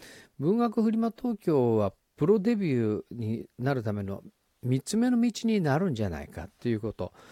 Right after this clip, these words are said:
あの、新人賞を受賞してデビュー、小説投稿サイトでのデビュー、まあ、それに、えー、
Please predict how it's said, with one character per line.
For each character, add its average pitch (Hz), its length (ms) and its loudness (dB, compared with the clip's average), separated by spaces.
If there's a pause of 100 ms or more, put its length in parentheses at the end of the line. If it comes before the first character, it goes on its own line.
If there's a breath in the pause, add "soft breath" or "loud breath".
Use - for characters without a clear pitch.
(160 loud breath)
あ 113 140 0
の、 107 180 -2
新 160 380 -2
人 156 180 -2
賞 135 260 0
を 139 40 4
受 117 180 0
賞 110 200 -2
し - 80 -12
て 110 100 -4
デ 113 180 0
ビ 101 140 -4
ュ 110 200 0
ー、 - 80 -14
小 127 260 -2
説 135 260 -2
投 127 140 2
稿 131 200 -2
サ 131 200 0
イ 127 80 -2
ト 113 680 -4
で 117 140 -2
の 107 160 -2
デ 110 160 -4
ビ 104 220 -4
ュ - 20 -
ー、 - 40 -12 (400 loud breath)
ま 156 100 0
あ、 143 40 2
そ 170 140 2
れ 202 120 0
に、 240 140 0 (220)
え - 20 -8
ー、 208 600 0